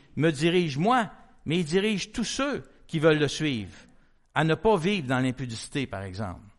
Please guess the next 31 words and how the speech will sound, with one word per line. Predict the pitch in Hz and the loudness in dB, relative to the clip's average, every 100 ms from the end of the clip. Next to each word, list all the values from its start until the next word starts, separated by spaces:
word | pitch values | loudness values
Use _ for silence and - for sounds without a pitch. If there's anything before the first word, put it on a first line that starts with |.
| _ _ | _ _
et | 120 123 | -6 -4
ainsi | 113 - | -6 -10
de | |
suite. | - 113 101 | -8 -8 -4
Donc | 135 | -4
la | 147 | -4
parole | 139 196 214 208 | -2 0 0 0
de | 165 | -2
Dieu | 135 156 202 190 - - - | -6 -8 -8 -10 -18 -20 -10
demeure | 110 131 143 151 151 143 - - _ - | -2 0 2 0 -2 -8 -18 -20 _ -6
la | 117 | -4
référence, | 120 127 131 120 123 131 127 - - - | -2 -4 -4 -2 -2 -2 -6 -12 -20 -14
le | 107 120 147 | -6 0 2
moyen | 135 120 120 120 117 - - | 2 0 -2 -4 -8 -16 -8
par | 117 107 | -6 -4
excellence. | 98 - 101 90 87 - - - _ _ _ _ _ _ - 113 | -8 -8 -6 -6 -10 -16 -20 -20 _ _ _ _ _ _ -14 -6
Et | 113 | -4
on | 107 | -4
va | |
voir, | 98 107 113 113 104 | -6 -4 -2 -4 -6
euh, | 95 95 - _ _ _ _ _ 107 | -8 -10 -14 _ _ _ _ _ -14
justement | 113 - 117 120 | -10 -4 -2 -2
comment | - 120 127 120 101 - | -4 -2 -2 -4 -10 -6
aborder | 107 110 104 98 123 120 - _ - | -6 -4 -8 -6 -6 -6 -14 _ -10
les | 110 104 113 | -6 -6 -4
autres | 120 127 - - - - - | -4 -6 -12 -20 -20 -18 -8
à | 107 | -6
la | 104 | -4
lumière | 104 107 113 | -4 -2 -4
de | 101 | -6
celui-ci. | - 98 95 - 92 | -10 -12 -12 -14 -18